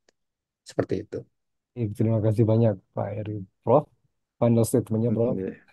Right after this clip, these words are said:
Speaker 3: Oh iya.
Speaker 2: <laughs> Silakan.
Speaker 3: Terima kasih, Pak Agung. Eh, rekan-rekan semua, kaitan dengan digitalisasi ataupun transformasi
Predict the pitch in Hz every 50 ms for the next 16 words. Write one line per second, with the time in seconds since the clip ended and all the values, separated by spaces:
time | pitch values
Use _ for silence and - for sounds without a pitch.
0 | _ - 139 123 - - 131 123 - 107 107 104 107 117 127 110 101 85 110 104
1 | - - 101 90 95 - - - - 104 104 104 104 104 110 110 113 117 113 110
2 | 107 101 98 98 95 95 98 98 92 95 101 98 95 92 90 - - - - -
3 | _ _ _ _ _ _ - 123 127 127 135 135 139 135 139 139 127 123 117 117
4 | - _ _ _ _ _ _ _ - 120 127 120 131 127 127 123 127 127 120 -
5 | 123 120 110 107 104 104 110 120 127 - - 113 110 110 - 120 113 107 107 107
6 | 104 107 104 107 104 104 104 101 101 101 101 104 104 107 107 107 - - _ _
7 | _ _ _ _ _ - 92 95 110 101 95 104 101 101 - 104 104 101 101 98
8 | 98 107 104 98 95 - 113 110 101 98 104 101 - - 101 98 - 104 101 90
9 | - 107 101 98 95 95 85